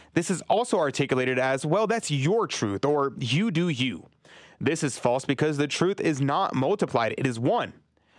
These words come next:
The temperature outside cannot be both ninety degrees for me, but sixty-five degrees for you. This has to be distinguished from preference or opinions. You could say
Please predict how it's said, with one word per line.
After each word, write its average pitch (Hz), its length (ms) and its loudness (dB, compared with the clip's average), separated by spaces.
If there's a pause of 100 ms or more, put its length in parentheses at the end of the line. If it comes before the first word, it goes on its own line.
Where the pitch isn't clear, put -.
The 143 100 2
temperature 170 440 0
outside 147 380 0
cannot 160 340 -2
be 170 200 2
both 151 260 0
ninety 139 300 0
degrees 135 400 0
for 123 140 2
me, 120 420 0 (340)
but 135 200 0
sixty-five 127 640 -2
degrees 107 460 0
for - 180 0
you. 127 400 -2 (600)
This 139 200 0
has 151 140 2
to 143 40 -2
be 139 100 0
distinguished 139 440 0
from 127 120 0
preference 135 540 -2
or 123 140 2
opinions. 147 560 -2
You 131 100 0
could 127 160 -4
say 123 320 0